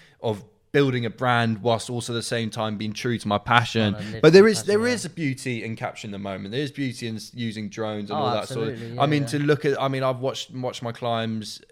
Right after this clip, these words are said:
Speaker 1: uh, you know, almost, almost every day. Uh, so there is beauty to it, but as long as you're true to, to your purpose,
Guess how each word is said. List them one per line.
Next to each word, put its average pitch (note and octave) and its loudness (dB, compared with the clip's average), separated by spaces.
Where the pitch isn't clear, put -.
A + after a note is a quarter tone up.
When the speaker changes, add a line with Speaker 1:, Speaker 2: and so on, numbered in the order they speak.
Speaker 1:
uh, - -16
you A#2 -2
know, G#2+ -2
almost, A#2 -2
almost A2+ -6
every G#2+ -4
day. B2+ 0
Uh, A#2+ 4
so C#3+ -2
there D3+ 2
is D#3+ -2
beauty B2 -4
to G#2+ -4
it, G#2 -2
but A#2+ 0
as A#2+ -4
long D#3 -2
as C#3 -4
you're C3+ -2
true B2 -4
to, A#2 -10
to - -10
your G#2+ -4
purpose, G#2+ -4